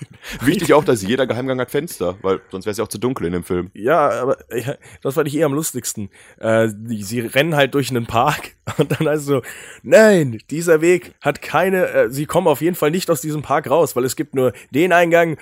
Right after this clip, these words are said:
Speaker 2: und den Eingang da hinten und die haben wir beide verbarrikadiert.“ „Und gibt's keine anderen Ausgänge?“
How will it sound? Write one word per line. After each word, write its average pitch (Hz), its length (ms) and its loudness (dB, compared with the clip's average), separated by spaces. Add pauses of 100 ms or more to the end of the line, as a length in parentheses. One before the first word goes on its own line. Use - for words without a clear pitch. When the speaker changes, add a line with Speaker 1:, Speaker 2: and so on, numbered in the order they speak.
Speaker 2:
und 143 180 0
den 147 120 0
Eingang 156 340 2
da 143 80 0
hinten 175 300 -2
und 143 100 0
die 143 80 0
haben 139 100 0
wir 135 100 -2
beide 127 200 0
verbarrikadiert.“ 120 640 -4 (300)
„Und 160 120 -4
gibt's 196 220 -6
keine 185 300 4
anderen 190 220 4
Ausgänge?“ 214 480 4